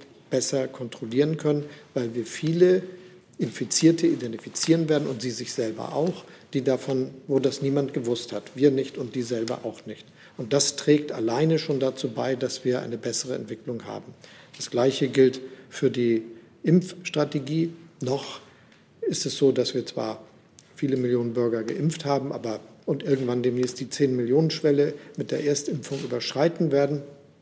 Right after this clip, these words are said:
Aber es geht dann schnell weiter. Ich habe Ihnen die Dimensionen gesagt. Die Impfzentren verkraften dann über zwei Millionen Impfungen pro Woche. Und, äh, schon Anfang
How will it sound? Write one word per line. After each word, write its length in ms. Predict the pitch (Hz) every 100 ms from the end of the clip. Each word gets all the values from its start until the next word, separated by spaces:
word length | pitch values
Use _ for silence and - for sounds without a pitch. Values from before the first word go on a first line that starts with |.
| _ - - - - - - - -
Aber 160 | 135
es 140 | 143 -
geht 200 | 143 127
dann 140 | 127
schnell 360 | - 139 139 127
weiter. 360 | 151 170 131
Ich 140 | 120 127
habe 160 | -
Ihnen 120 | 131
die 60 | 117
Dimensionen 640 | 123 120 127 120 131 127 123
gesagt. 480 | 123 175 160 - - - - _ -
Die 100 | 151
Impfzentren 720 | 131 - - 131 117 131 117
verkraften 640 | 127 - 127 - - 127
dann 180 | 123 139
über 240 | 127 127
zwei 280 | - 131 139
Millionen 380 | 143 131 131 131
Impfungen 420 | 147 127 143 127
pro 260 | - 127 120
Woche. 380 | 139 160 160 156 - - -
Und, 300 | 135 120 -
äh, 280 | 127 113 -
schon 300 | - 120 127
Anfang 560 | 131 117 - 123 113